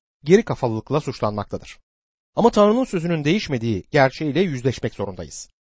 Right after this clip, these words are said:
Günahın açıklığı bir gelişme işareti değil, insanlığın daha önce Hristiyan kültüründen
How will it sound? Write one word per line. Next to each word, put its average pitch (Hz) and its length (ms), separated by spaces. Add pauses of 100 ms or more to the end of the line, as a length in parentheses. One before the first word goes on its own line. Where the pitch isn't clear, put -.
(380)
Günahın 160 540
açıklığı 139 600
bir 190 300 (140)
gelişme 143 400
işareti 113 500
değil, 147 240 (140)
insanlığın 165 600
daha 170 220
önce 131 200
Hristiyan 139 460
kültüründen 135 560